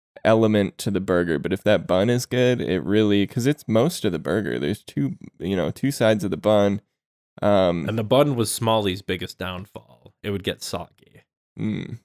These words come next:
Speaker 1: yeah, that's a, that's a big thing. I think one of the, the, the,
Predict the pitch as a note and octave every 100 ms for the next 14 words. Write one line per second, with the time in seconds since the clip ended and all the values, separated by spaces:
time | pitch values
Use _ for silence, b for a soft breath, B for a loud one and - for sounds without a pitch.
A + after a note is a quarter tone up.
0 | - A2+ G#2+ A2+ - G3 D3+ B2+ - C#3
1 | C#3+ C#3 G#2 - _ _ - - E3 D#3
2 | D#3 D3+ A#2+ - - A2+ - - F#2+ G#2+
3 | G2